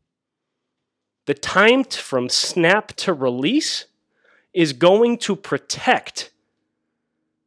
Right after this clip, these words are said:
your quarterback and your offensive lineman from extended plays. As long as your quarterback is disciplined enough to get the ball out of his hand,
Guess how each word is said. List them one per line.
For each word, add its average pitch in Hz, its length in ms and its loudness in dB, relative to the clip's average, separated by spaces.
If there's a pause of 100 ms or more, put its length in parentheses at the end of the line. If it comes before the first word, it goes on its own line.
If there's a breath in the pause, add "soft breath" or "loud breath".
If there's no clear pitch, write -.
(280)
your 135 160 -2
quarterback 202 560 6
and 175 100 2
your 160 160 4
offensive 151 560 2
lineman 123 460 -2 (1120)
from 139 200 -2
extended 170 540 2
plays. 147 240 0
As 123 100 -8
long 208 220 6
as 247 100 -2
your 190 80 -8
quarterback 190 540 0
is 123 140 -10
disciplined 196 560 0
enough 160 240 0
to 139 100 -6
get 135 240 -4
the 175 80 4
ball 160 320 4
out 127 160 4
of 147 80 -6
his 185 140 -6
hand, 127 380 -4